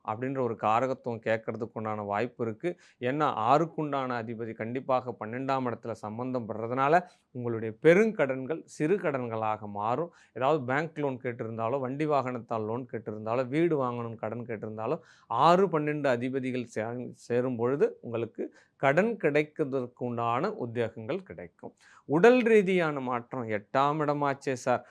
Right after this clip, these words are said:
சனி பகவான் இப்போது வக்ரகதி ஆகிறார் சார். கண்டிப்பாக சற்று பாதுகாப்பான நிலையில் இருப்பது நல்லது. ஏன்னா சனி வக்ரகதி ஆகும்போது எட்டாம் அதிபதி,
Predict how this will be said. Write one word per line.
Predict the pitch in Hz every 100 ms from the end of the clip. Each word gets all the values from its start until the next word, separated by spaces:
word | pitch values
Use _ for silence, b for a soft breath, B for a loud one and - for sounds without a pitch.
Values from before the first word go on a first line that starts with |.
| B
சனி | - 120 147
பகவான் | 151 143 139 135
இப்போது | 123 127 117 113
வக்ரகதி | 104 147 160 156 139 127
ஆகிறார் | 117 117 117 -
சார். | 101 b b
கண்டிப்பாக | - 143 185 202 175 143 147 -
சற்று | 120 123 -
பாதுகாப்பான | 123 143 165 165 156 156 135
நிலையில் | 123 117 110 101
இருப்பது | 98 113 127
நல்லது. | 104 95 - -
ஏன்னா | 143 220 208 160 B B
சனி | - 175 226 226
வக்ரகதி | 151 - 196 180 170 151 131
ஆகும்போது | 123 123 117 127 135 110 b b
எட்டாம் | 123 110 - 147 160 175 160
அதிபதி, | 160 170